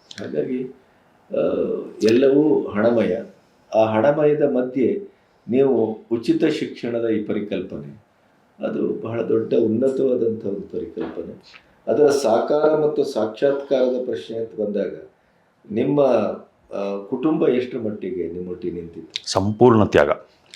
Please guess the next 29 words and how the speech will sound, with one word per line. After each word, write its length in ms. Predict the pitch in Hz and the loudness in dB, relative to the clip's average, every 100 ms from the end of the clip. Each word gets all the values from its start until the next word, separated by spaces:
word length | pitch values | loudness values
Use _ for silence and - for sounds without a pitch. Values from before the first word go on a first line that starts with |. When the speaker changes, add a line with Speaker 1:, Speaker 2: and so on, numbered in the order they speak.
| _ | _
Speaker 2:
ಸಂಪೂರ್ಣವಾಗಿ. 760 | - 92 101 104 123 123 98 85 | 2 4 4 8 10 10 10 8
ನಮ್ಮ 220 | 82 85 | 4 4
ತಂದೆ 640 | 90 95 113 82 156 - _ _ - - - - | 4 6 8 6 2 -8 _ _ -20 -20 -20 -2
ಇವತ್ತಿಗೂ 480 | - 101 104 120 123 | 6 6 8 8 10
ಒಂದು 200 | 127 110 | 10 8
ಹಳ್ಳಿನಲ್ಲಿ 420 | 98 98 107 107 | 8 8 8 6
ಪ್ರಾಕ್ಟೀಸ್ 400 | 104 90 - - | 6 2 -2 -2
ಮಾಡ್ತಾರೆ. 600 | 101 98 104 104 113 - _ _ _ _ _ _ _ _ - - 107 | -2 0 0 0 -2 -6 _ _ _ _ _ _ _ _ -16 -4 2
ಆ, 40 | 107 104 104 104 | 6 8 10 10
ಯಾರಾದ್ರೂ 520 | 104 101 120 120 120 | 10 8 8 8 10
ಅವ್ರಿಗೆ 360 | 110 104 98 95 | 10 8 8 6
ಅನಾರೋಗ್ಯ 420 | 98 110 113 117 | 6 6 8 6
ಅಂತ 200 | 110 113 | 6 4
ಬಂದ್ರೆ 480 | 113 113 85 92 110 _ _ _ _ _ _ _ _ _ - | 0 0 -6 -8 -16 _ _ _ _ _ _ _ _ _ 0
ಅವ್ರಿಗೆ 260 | 98 98 | 2 2
ಟ್ರೀಟ್ಮೆಂಟ್ 460 | 95 104 104 120 117 | 2 0 0 -2 2
ಜೊತೆಗೆ 260 | 113 123 123 | 2 2 2
ಒಂದು 100 | 107 | 2
ನಾಲ್ಕೈದು 380 | 104 - 107 | 2 2 0
ದಿನಕ್ಕೆ 240 | 107 117 113 | 0 0 2
ಆಗೋಷ್ಟು 340 | 110 110 - | 4 2 0
ಔಷಧಿನೂ 300 | 104 - 127 | -2 0 2
ಕೊಟ್ಟು 200 | 117 - | 2 0
ಕಳಿಸ್ತಾರೆ, 340 | 90 87 90 90 | -6 -4 -4 -2
ಅರವತ್ತು 320 | 95 92 92 | -2 -4 -6
ಎಪ್ಪತ್ತು 240 | - - | -6 -8
ರೂಪಾಯಿ, 200 | - 95 | -6 -6
ಎಂಬತ್ತು 260 | 87 85 92 | -6 -8 -6
ರೂಪಾಯಿ 460 | - - - _ | -2 -2 -4 _